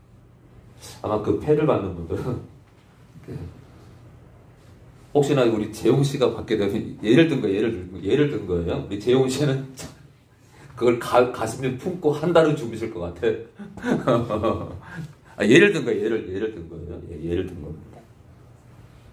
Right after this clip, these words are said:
예, 저는 뭐, 어, 누가 뭐 잘생겨가지고, 뭐 키가 커가지고, 뭐 백이 좋아가지고, 뭐 십일 조를 많이 하기 때문에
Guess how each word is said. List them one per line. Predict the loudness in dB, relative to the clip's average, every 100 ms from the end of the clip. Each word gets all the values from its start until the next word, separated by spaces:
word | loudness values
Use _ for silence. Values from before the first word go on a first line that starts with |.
| -20 -20 -20 -20 -20 -20 -8
예, | -4 2
저는 | 2 4 2
뭐, | 2 0 0 -8 -16 _ _ _ _ _ -14
어, | -10 -4
누가 | -2 2 2
뭐 | 0 -2 -4 -10 -12
잘생겨가지고, | -8 -2 0 2 2 2 -2 -2 -2
뭐 | -2 -6 -10
키가 | -6 0 0
커가지고, | -2 0 0 0 -2 -4
뭐 | -6 -6
백이 | 0 2 2 0
좋아가지고, | 0 4 4 4 -2 -4 -4 -2
뭐 | -2 -4 -6
십일 | -8 -6 -4 -2
조를 | 2 2
많이 | 2 -2 -4
하기 | -2 -4 -4
때문에 | -4 -4 -2 -2 -4